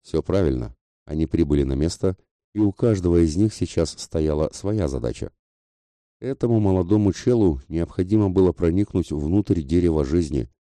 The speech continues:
ну а вампиру с дриадами сделать так, чтобы у него это получилось. «Идёмте, нам туда», сказала королева, мать Дигии, обращаясь к оставшемуся на поляне мужчине.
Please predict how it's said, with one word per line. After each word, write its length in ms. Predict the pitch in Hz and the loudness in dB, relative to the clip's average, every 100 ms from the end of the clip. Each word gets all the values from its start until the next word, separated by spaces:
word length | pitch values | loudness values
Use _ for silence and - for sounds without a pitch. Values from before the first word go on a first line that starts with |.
| _ _ - | _ _ -8
ну 180 | 123 117 | -2 0
а 40 | |
вампиру 440 | 98 92 131 131 | 2 2 2 2
с 80 | 117 | 2
дриадами 520 | 98 101 104 92 90 | 2 2 2 2 2
сделать 420 | 85 71 78 71 - | 0 0 0 0 -2
так, 260 | 104 - _ _ _ | -4 -6 _ _ _
чтобы 340 | - 131 117 - | -8 -2 -2 0
у 100 | 98 | 2
него 320 | 87 82 110 | 2 2 2
это 220 | 117 107 | 2 -2
получилось. 640 | 82 78 69 69 52 - _ _ _ _ _ _ _ _ _ | -2 -2 -2 -4 -4 -10 _ _ _ _ _ _ _ _ _
«Идёмте, 500 | - 76 90 82 65 64 _ | -12 -2 -2 -2 -6 -10 _
нам 160 | 76 71 | -10 -6
туда», 320 | 73 71 78 - _ _ _ | -4 -2 -4 -6 _ _ _
сказала 400 | _ 69 67 65 | _ -8 -4 -4
королева, 560 | 58 71 80 101 98 92 - _ _ _ | -2 -2 0 0 0 -2 -8 _ _ _
мать 280 | 104 123 101 | -8 -6 -6
Дигии, 540 | 87 62 64 58 58 _ | -6 -4 -4 -4 -8 _
обращаясь 560 | - 67 71 - 69 64 | -14 -8 -6 -2 -2 -2
к 60 | - | -8
оставшемуся 640 | 71 78 73 71 69 - | -6 -6 -6 -6 -6 -6
на 80 | 67 | -6
поляне 300 | 69 65 64 | -4 -2 -4
мужчине. 460 | 64 - 60 52 | -6 -6 -8 -10